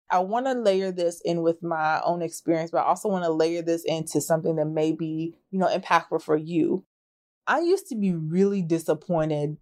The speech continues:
by the things that I thought my dad was doing based off the expectation I wanted him to do. And now, granted, he wasn't the best dad and, and wasn't, okay? So it's like, let me just say, but there was so much trauma based in my perception of what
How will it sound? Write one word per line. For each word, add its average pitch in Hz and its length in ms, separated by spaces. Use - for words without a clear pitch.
by 156 440
the 156 120
things 180 460
that 165 100
I 156 220
thought 156 360
my 165 160
dad 156 340
was 151 180
doing 151 400
based 156 340
off 160 160
the - 160
expectation 160 800
I 147 80
wanted 127 340
him 175 160
to 180 120
do. - 120
And 190 120
now, 202 160
granted, 214 340
he 185 120
wasn't 277 280
the 254 60
best 233 280
dad 185 400
and, 143 320
and 175 200
wasn't, 202 420
okay? 185 320
So 180 160
it's 170 100
like, 147 200
let 175 120
me 196 120
just 185 220
say, 180 280
but 196 100
there 262 140
was 226 160
so 254 240
much - 540
trauma 190 840
based 185 320
in 185 120
my 165 160
perception 175 1200
of 165 180
what 160 480